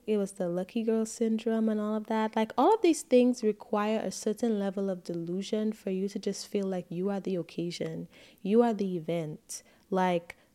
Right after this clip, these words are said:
the reason this event is happening is so you can walk in and everybody can be in awe of you, right?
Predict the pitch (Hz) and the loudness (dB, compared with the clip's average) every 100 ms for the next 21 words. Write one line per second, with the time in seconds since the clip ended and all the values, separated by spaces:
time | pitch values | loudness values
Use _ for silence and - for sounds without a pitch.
0 | 185 185 226 262 247 226 220 185 185 185 | 4 6 6 4 2 2 0 0 0 -2
1 | 185 - 180 - 214 233 240 - 202 - | -4 -6 -6 -2 2 4 2 2 -2 -2
2 | 185 196 214 208 175 175 196 - - 190 | -2 -2 -2 -4 -4 -2 -4 -4 -4 0
3 | 233 247 202 190 196 202 196 190 - 185 | 2 0 0 0 2 2 0 -4 -6 -6
4 | 170 196 175 - 185 185 175 165 175 160 | -4 -2 -4 -6 -4 -2 -4 -4 -6 -6
5 | 165 _ _ _ - 196 196 220 220 | -10 _ _ _ -2 0 2 2 -2